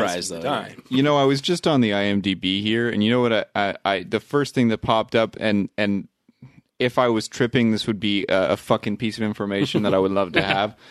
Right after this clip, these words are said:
Speaker 3: <laughs> is that, um, for the character Azrael, who J-, is Jason Lee, right?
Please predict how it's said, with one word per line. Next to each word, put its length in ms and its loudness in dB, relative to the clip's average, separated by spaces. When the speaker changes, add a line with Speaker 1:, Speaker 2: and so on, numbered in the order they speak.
Speaker 3:
<laughs> 260 -20
is 160 0
that, 320 2
um, 400 2
for 220 0
the 80 2
character 640 0
Azrael, 600 0
who 420 -6
J-, 240 -2
is 120 -6
Jason 300 -2
Lee, 140 -2
right? 200 -2